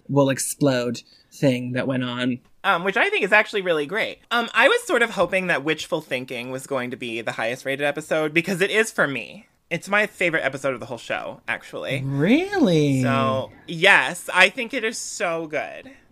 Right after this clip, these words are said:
Speaker 2: Um, and that's why I also put a section in here for us to talk about just that episode, because it's my favorite.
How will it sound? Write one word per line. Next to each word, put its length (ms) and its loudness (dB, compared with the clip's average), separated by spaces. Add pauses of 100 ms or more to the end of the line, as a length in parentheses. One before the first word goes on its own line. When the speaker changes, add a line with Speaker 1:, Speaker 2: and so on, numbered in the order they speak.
(160)
Speaker 2:
Um, 480 -6
and 160 -8
that's 180 0
why 340 2
I 120 0
also 320 -4
put 240 -8
a 180 -2
section 340 -6
in 60 -6
here 160 -6
for 120 -2
us 100 -2
to 100 -16
talk 180 -6
about 240 -6
just 320 -4
that 120 -4
episode, 400 -10
because 220 -14
it's 120 -20
my 100 -14
favorite. 340 -18